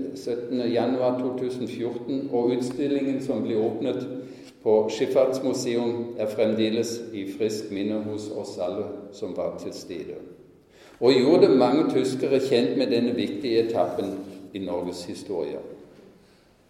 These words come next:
For meg er de tysk-norske forbindelsene i det nittende århundre spesielt preget av den kulturelle utvekslingen, som hovedsakelig gikk i en retning til Tyskland.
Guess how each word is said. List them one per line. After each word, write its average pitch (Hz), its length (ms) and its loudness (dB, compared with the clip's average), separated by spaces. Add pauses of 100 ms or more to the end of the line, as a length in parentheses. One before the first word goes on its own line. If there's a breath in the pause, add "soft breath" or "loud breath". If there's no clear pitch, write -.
(600 loud breath)
For 131 160 0
meg 143 400 4
er 139 240 8
de 131 400 2
tysk-norske 135 1040 -4
forbindelsene 123 880 0
i 117 80 0
det 113 200 4 (200)
nittende 127 440 0 (360)
århundre 113 560 0
spesielt 110 600 0
preget 110 420 0
av 107 100 0
den 98 220 0 (380)
kulturelle - 760 0
utvekslingen, 80 800 -8 (800 loud breath)
som 90 280 0
hovedsakelig 135 720 4
gikk - 240 -2
i 104 160 2
en 110 220 6
retning 127 440 4 (300)
til 117 140 0
Tyskland. - 640 -6